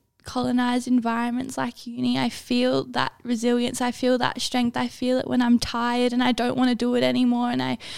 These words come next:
I feel like I have to because of my s-, my sisters and my brother who need that role model. It's, it's resilience that we,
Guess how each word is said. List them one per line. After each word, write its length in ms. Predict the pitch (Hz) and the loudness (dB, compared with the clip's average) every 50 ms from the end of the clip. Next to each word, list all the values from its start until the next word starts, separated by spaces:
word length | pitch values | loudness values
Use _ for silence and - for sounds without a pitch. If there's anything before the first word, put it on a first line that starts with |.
| - - - - | -14 -14 -8 -2
I 100 | 247 247 | -2 -2
feel 240 | - - 262 240 247 | -2 0 -2 0 0
like 200 | 254 254 - - | 0 0 0 -2
I 60 | 240 | -2
have 360 | 226 - 247 247 233 - - - | -2 2 2 2 0 0 -2 -2
to 120 | 254 240 | -2 -2
because 260 | 233 - - 247 - | -2 -4 -8 -8 -6
of 80 | 240 233 | -4 -2
my 180 | 247 247 247 | 0 0 0
s-, 200 | 233 - - - - | -2 -4 -6 -10 -6
my 320 | 247 247 247 247 240 247 - _ _ - | -4 -4 -2 -2 -4 -4 -8 _ _ -16
sisters 500 | - - - 262 240 - - 277 269 262 | -12 -6 -4 -4 -4 -4 -4 -6 -4 -2
and 120 | 277 269 254 | 0 2 2
my 120 | 240 240 | 2 2
brother 500 | 226 - 254 247 240 247 254 254 254 269 - - - - _ _ _ _ | 0 0 0 0 0 2 2 2 2 0 -4 -12 -20 -20 _ _ _ _
who 240 | - 254 254 240 | -2 0 0 2
need 340 | 233 240 233 233 247 254 240 | 2 2 2 2 2 2 2
that 200 | 240 254 262 262 | 0 -2 0 0
role 180 | 247 247 254 247 | 0 0 2 2
model. 460 | 247 247 247 247 254 254 269 269 _ _ _ _ _ _ _ _ _ _ _ _ _ _ _ - | 2 2 2 0 0 -2 -2 -6 _ _ _ _ _ _ _ _ _ _ _ _ _ _ _ -4
It's, 240 | 285 285 - - - | -4 -4 -4 -6 -2
it's 300 | - 277 285 - - - | -2 -2 -2 -2 -6 -6
resilience 680 | 254 262 277 254 233 262 269 294 302 302 269 262 254 - | -2 0 2 2 4 4 4 4 4 2 0 0 -2 -4
that 100 | 262 247 | -2 0
we, 320 | 254 254 254 - - | 0 0 -2 -4 -8